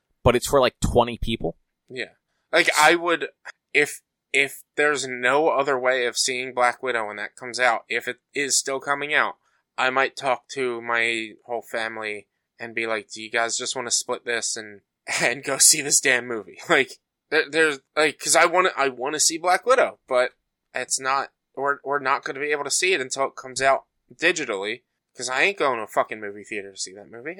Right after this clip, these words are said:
Speaker 2: I'm not going to a movie theater to see any movie until at least next year.
Speaker 1: Which, I, like, I can't say I blame you.
Speaker 2: Yeah. It's, I mean, I'm, my, my first shot is July thirteenth. So, I won't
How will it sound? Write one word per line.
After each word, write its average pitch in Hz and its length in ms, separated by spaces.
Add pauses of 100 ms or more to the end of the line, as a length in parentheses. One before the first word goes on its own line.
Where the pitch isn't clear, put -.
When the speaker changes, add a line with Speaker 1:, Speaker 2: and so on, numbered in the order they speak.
Speaker 2:
I'm 180 140
not 226 140
going 226 140
to 214 60
a 208 40
movie 208 260
theater 196 200
to 170 60
see 160 160
any 165 160
movie 120 300
until 117 280
at - 80
least 127 260
next 117 220
year. 104 100 (180)
Speaker 1:
Which, - 380
I, 139 180 (140)
like, 104 220
I 113 80
can't 127 200
say 143 100
I 101 60
blame 101 260
you. 92 140 (400)
Speaker 2:
Yeah. 156 180 (360)
It's, - 220 (300)
I 165 100
mean, 160 140 (100)
I'm, 180 380 (220)
my, 151 460
my 143 340 (120)
first 165 220
shot 139 340
is 117 300 (260)
July 127 320
thirteenth. - 540 (240)
So, 120 580 (340)
I 156 280
won't 165 380